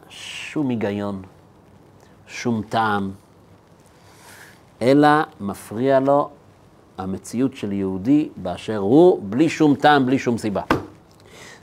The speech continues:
זרע עמלק, למה, למה, מה מיוחד בעמלק?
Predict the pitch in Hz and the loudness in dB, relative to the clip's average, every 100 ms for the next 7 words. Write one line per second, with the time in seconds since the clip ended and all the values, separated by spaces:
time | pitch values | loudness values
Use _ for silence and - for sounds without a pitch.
0 | - 95 160 180 156 127 117 123 175 190 | -10 4 6 8 8 8 6 8 6 6
1 | - - - _ _ _ _ - - - | -2 -18 -20 _ _ _ _ -20 -20 -4
2 | 123 156 131 139 165 147 135 110 131 160 | 2 2 4 4 6 6 4 2 2 4
3 | 135 120 120 107 104 101 117 - | 4 2 2 2 2 -2 -2 -6